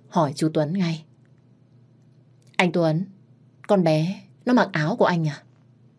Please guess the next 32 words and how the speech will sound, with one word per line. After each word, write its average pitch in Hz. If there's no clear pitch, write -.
"Ừ." 165
"Buồn 190
cười 170
thật, 160
bảo 160
sao 202
Cảnh 156
nó 156
say 220
khướt 294
thế 320
này. 170
Nếu 170
như 214
đêm 180
qua 165
nó 160
không 202
gọi 190
cho 196
em 185
ra 202
quán 180
để 165
em 185
đón 180
nó, 185
có 185
khi 180
nó 190
chết 262
chui, 208